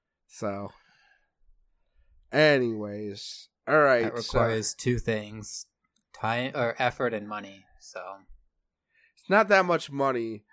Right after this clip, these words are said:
Speaker 1: but the effort is, you know, you'd actually have to, you know, plan something out and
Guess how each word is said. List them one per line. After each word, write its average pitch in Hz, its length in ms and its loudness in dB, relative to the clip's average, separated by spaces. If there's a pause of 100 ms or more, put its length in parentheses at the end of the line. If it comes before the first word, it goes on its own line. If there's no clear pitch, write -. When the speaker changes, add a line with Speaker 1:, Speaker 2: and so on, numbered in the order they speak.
(160)
Speaker 1:
but 135 160 -2
the 135 100 2
effort 135 460 4
is, 110 500 -8 (460)
you 113 120 -10
know, 101 320 -10
you'd 120 200 -8
actually 127 320 -2
have 117 240 -4
to, - 100 -16
you 117 100 -8
know, 107 200 -10
plan 117 400 -10
something 110 400 -12
out 107 360 -8
and 110 380 -10